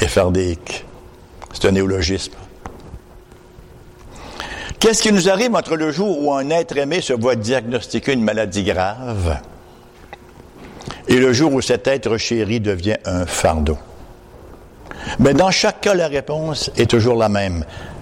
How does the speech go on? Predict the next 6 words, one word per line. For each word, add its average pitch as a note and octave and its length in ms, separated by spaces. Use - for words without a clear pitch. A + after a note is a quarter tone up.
La F#2 180
perte, - 520
dites-le, A#2 380
du G2 220
premier G2+ 440
amour. D4+ 880